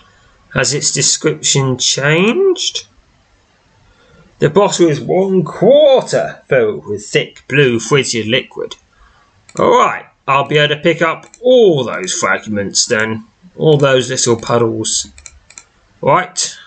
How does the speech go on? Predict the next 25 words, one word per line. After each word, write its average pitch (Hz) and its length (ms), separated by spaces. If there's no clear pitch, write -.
going 135 240
along 131 340
the 151 60
passage, 160 720
here's 101 280
one 123 200
of 175 80
them. 214 400
Sixty-four 143 600
X - 100
P 104 160
to 90 160
general. - 420
You 101 160
will 113 140
scoop 190 400
down, 143 400
you 120 160
will - 80
scoop, 214 420
you 127 140
stoop - 680
down 101 540
and 101 200
scoop - 680